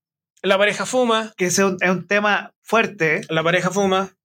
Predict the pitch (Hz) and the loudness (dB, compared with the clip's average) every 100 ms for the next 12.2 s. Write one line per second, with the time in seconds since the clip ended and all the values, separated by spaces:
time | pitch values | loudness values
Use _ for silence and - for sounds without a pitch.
0 | _ 165 160 156 190 190 196 202 190 - | _ -2 0 0 -2 -2 -2 0 0 -2
1 | _ 180 160 156 156 151 147 151 170 185 | _ -2 0 2 2 2 0 0 -2 0
2 | 190 196 202 202 190 190 190 202 202 175 | 0 0 -2 -2 -2 0 0 0 0 0
3 | 185 202 202 190 185 190 - _ _ _ | 0 0 0 0 0 0 -4 _ _ _
4 | - 180 190 - 220 220 220 214 185 139 | -4 0 0 0 -2 0 0 0 0 -4
5 | - - - - 220 175 180 - _ _ | -8 -14 -16 -2 0 2 -2 -6 _ _
6 | _ _ 175 170 175 160 - _ _ _ | _ _ -6 -2 0 0 -2 _ _ _
7 | - 165 180 202 226 - 190 185 135 - | -6 -2 0 0 -2 0 0 2 0 -4
8 | - 156 156 160 165 160 139 165 160 160 | -4 -2 0 2 2 0 -2 0 0 2
9 | 175 196 185 170 160 156 160 _ _ _ | 2 2 0 0 0 0 -4 _ _ _
10 | _ 156 151 147 139 139 156 175 - 185 | _ -2 2 2 2 2 0 0 0 0
11 | 170 180 165 165 _ - 143 135 180 170 | 0 0 0 -2 _ -2 0 2 0 0
12 | 175 180 | -2 -2